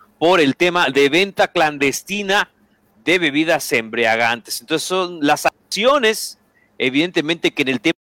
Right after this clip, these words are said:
de salud se están realizando, y en este caso la copriscam, pues, reala-,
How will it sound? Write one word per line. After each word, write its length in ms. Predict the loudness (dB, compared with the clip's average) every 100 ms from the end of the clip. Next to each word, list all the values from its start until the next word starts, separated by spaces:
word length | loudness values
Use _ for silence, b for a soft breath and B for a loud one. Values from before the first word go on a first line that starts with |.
| _ _
de 80 | -8
salud 340 | -8 -14 _
se 140 | -10 -10
están 240 | -2 -4 -4 _
realizando, 640 | -10 -6 0 0 0 -2 -4 _ _ _ _ _ _ _ -10
y 800 | -2 2 2 2 2 4 4 2 2
en 100 | 0
este 260 | 0 -2
caso 380 | 0 0 2 0
la 160 | 2 2
copriscam, 540 | 0 -8 -10 -4 -4 -4 _ _ _ _ _ _
pues, 140 | -8
reala-, 280 | -2 0 -2